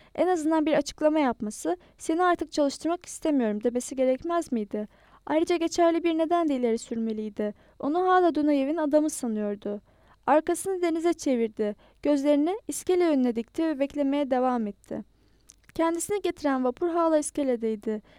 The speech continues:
İskele meydanı yavaş yavaş vapura gelen yolcularla kalabalıklaşmaya başlamıştı.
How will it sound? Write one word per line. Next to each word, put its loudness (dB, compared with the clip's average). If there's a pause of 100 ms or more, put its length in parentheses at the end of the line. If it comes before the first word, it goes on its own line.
(160)
İskele -2
meydanı 0
yavaş 0
yavaş 0
vapura 0
gelen 0
yolcularla -2
kalabalıklaşmaya -4
başlamıştı. -8